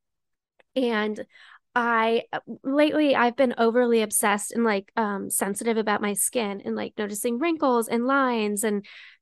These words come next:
like, I have aging skin now. I'm thirty-three and I love the sunshine. And he's like, "Em, why are you making such a big deal about this? Because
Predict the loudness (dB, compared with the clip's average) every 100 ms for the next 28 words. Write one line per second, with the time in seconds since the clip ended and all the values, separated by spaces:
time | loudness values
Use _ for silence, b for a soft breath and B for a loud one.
0 | _ -2 -2 -4 _ -6 -4 -2 0 0
1 | -2 -4 _ _ _ -4 -2 0 0 0
2 | -2 0 2 2 0 -2 -2 -2 0 2
3 | 2 0 2 0 -2 -2 0 0 0 -2
4 | -4 -6 -12 B -6 -2 0 0 0 -2
5 | 0 2 0 -2 b b _ -8 -2 0
6 | 2 2 4 2 2 2 2 0 0 -2
7 | -2 -2 -2 -2 -2 -2 -2 0 0 0
8 | -2 -6 -8 -10 -6 -6 -8 -14 b _
9 | _ -6 0 0 0